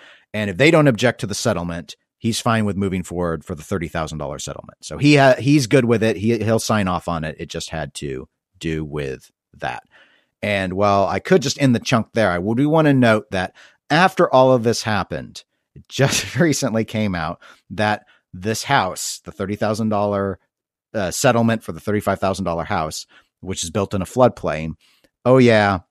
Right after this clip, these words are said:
just flooded. Uh, eleven feet of water, purportedly, uh, and initially there was a crowdfunding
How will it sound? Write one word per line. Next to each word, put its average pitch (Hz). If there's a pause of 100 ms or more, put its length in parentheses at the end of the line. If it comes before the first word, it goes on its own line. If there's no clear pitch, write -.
(180)
just 117
flooded. 76 (920)
Uh, 82
eleven 110
feet 135
of 127
water, 113 (380)
purportedly, 95 (380)
uh, 82 (280)
and 113 (500)
initially 135
there 117
was 104
a 98
crowdfunding 123